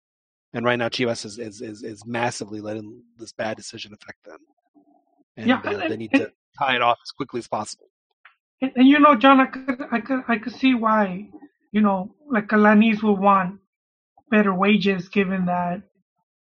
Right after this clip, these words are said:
Speaker 2: um, he's a national team player. And, and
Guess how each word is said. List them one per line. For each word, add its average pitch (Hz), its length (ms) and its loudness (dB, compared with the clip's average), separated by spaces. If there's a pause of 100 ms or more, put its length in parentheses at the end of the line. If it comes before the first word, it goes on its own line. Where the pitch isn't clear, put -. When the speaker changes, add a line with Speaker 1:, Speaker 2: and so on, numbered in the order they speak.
(520)
Speaker 2:
um, 175 560 0 (540)
he's 220 340 0
a 208 100 6
national 202 440 4
team 190 280 2
player. 233 480 2 (760)
And, 185 380 0
and 185 320 -2